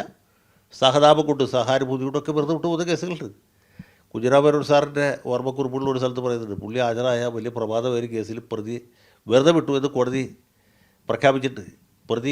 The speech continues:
കൂട്ടിൽ നിന്ന് ഇറങ്ങാൻ വിസമ്മതിച്ചു. കാരണം പ്രതിക്കറിയാം പുള്ളി തന്നെയാണ് കുറ്റം ചെയ്തത്. പ്രതിക്ക് നല്ല ഉറപ്പുണ്ട് പുള്ളിയാണ് ചെയ്തത്. പുള്ളി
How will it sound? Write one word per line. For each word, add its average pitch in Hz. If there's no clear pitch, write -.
കൂട്ടിൽ 123
നിന്ന് 143
ഇറങ്ങാൻ 135
വിസമ്മതിച്ചു. 113
കാരണം 117
പ്രതിക്കറിയാം 135
പുള്ളി 127
തന്നെയാണ് 131
കുറ്റം 107
ചെയ്തത്. -
പ്രതിക്ക് 139
നല്ല 208
ഉറപ്പുണ്ട് 185
പുള്ളിയാണ് 151
ചെയ്തത്. 117
പുള്ളി 135